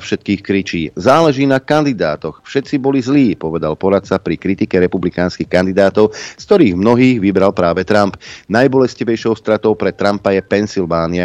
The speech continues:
kde republikánsky kandidát do Senátu Mehmet Oz priznal porážku s víťazným demokratom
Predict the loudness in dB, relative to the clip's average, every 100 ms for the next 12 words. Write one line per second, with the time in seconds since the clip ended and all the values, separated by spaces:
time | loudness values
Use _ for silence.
0 | -2 -2 -2 -4 -4 -2 -2 -2 -6 -2
1 | -2 0 0 0 0 -4 -4 -2 -2 0
2 | -2 -2 -2 -2 0 -2 -2 -12 -20 -6
3 | -2 0 0 0 2 2 2 -2 -4 -2
4 | -2 0 -2 0 -2 0 0 0 0 0
5 | 0